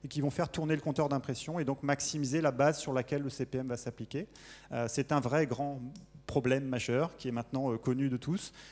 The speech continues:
et sur lequel, euh, c'est un effort collectif, euh, pour lutter avec une responsabilité particulière, non pas parce qu'ils sont coupables, mais parce qu'ils tiennent une grande partie de la réponse qui est les annonceurs. On va en parler juste après. Une publicité non visible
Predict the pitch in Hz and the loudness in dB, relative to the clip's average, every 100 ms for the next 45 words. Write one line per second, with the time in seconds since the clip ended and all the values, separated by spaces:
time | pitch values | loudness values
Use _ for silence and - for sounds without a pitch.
0 | - 131 - 131 131 151 170 143 127 - | -4 -4 0 2 4 4 4 2 -2 -4
1 | 127 127 143 - 127 - 156 - 131 117 | -4 -2 -2 0 0 -2 -6 -6 -4 -4
2 | 131 120 120 160 185 135 - 131 139 - | -2 -2 0 2 2 2 0 0 0 0
3 | - 135 139 135 139 139 - - - 131 | -2 0 -2 -2 -2 -2 -4 -6 -10 -2
4 | 139 196 151 175 175 170 160 151 135 147 | 0 2 2 2 4 2 0 -4 -4 2
5 | 165 185 - - - 139 151 - 156 - | 2 2 -4 -10 -4 0 2 0 -2 0
6 | 170 160 131 135 139 - 135 131 135 156 | 2 2 2 2 0 -2 -2 0 2 0
7 | 175 - - 143 175 - - - 135 147 | -2 -4 0 4 4 0 -18 -4 0 2
8 | 143 131 117 107 110 117 123 123 113 110 | 2 -2 -6 -6 -4 -4 -2 -2 -2 -6
9 | 104 - - - - - - - - - | -10 -12 -20 -20 -20 -20 -18 -16 -18 -20
10 | - - - - - - - - 143 165 | -20 -20 -20 -20 -20 -20 -20 -6 -2 0
11 | 185 175 - 185 185 185 170 170 175 240 | 0 0 0 0 2 4 2 0 2 2